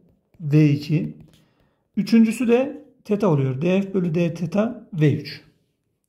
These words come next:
Tamam, süper. Şimdi o zaman F'in R'ye göre türevini alırsam ne oluyor arkadaşlar? Sin fi,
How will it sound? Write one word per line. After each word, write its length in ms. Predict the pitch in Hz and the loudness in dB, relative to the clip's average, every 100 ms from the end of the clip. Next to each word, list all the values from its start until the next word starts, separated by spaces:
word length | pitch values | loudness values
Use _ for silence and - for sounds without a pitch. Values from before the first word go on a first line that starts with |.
| _ | _
Tamam, 560 | - 190 165 160 156 143 | -4 0 2 2 2 2
süper. 400 | 147 208 165 - - _ _ _ _ _ _ _ _ _ | -2 -2 -2 -4 -14 _ _ _ _ _ _ _ _ _
Şimdi 260 | - 262 240 | -2 2 4
o 60 | |
zaman 240 | 233 247 247 | 2 2 0
F'in 340 | 240 226 240 | -2 0 0
R'ye 300 | 208 220 233 | 4 4 4
göre 200 | 226 226 | 2 -2
türevini 320 | 220 220 220 | 0 -2 0
alırsam 420 | 220 220 233 220 | -2 -2 -4 -4
ne 60 | 208 | -2
oluyor 300 | 226 196 156 | 0 0 0
arkadaşlar? 480 | 151 160 131 - 214 | -2 -4 -4 -4 -6
Sin 500 | 208 - - 220 220 | -6 -12 -2 2 2
fi, 500 | - 170 170 233 | 2 2 2 -2